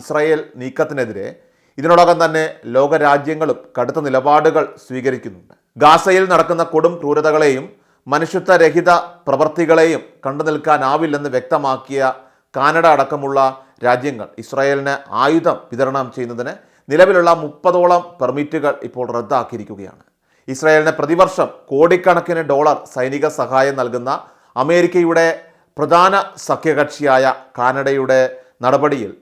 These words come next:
ഇപ്പോൾ ഇസ്രായേലിനെ സംബന്ധിച്ച് അവർക്ക് കടുത്ത അമർഷമുണ്ട്. ഗാസയിൽ വെടിനിർത്തൽ നീളുന്നത് ആപൽക്കരമായിട്ടുള്ള സാഹചര്യം സൃഷ്ടിക്കുമെന്ന് യു എൻ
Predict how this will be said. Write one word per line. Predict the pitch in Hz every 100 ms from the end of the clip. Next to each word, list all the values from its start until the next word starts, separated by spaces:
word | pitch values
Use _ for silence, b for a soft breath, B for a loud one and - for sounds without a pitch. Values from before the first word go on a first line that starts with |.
| _ 147
ഇപ്പോൾ | 147 165
ഇസ്രായേലിനെ | 147 143 147 151 151
സംബന്ധിച്ച് | 151 143 143 147
അവർക്ക് | 139 - 139 -
കടുത്ത | 131 147 151 165 -
അമർഷമുണ്ട്. | 120 135 135 131 98 95 _ _ _ _ _ b b
ഗാസയിൽ | - 151 170 180 180 147
വെടിനിർത്തൽ | 143 160 170 175 160
നീളുന്നത് | 147 170 165 107 - _ _ _ _ _ _ _
ആപൽക്കരമായിട്ടുള്ള | 123 147 170 170 165 160 160 156 160 160 160 - -
സാഹചര്യം | 135 135 143 151 147 120 - -
സൃഷ്ടിക്കുമെന്ന് | 127 - 180 180 - 110 208 - _ _
യു | 135 160
എൻ | 180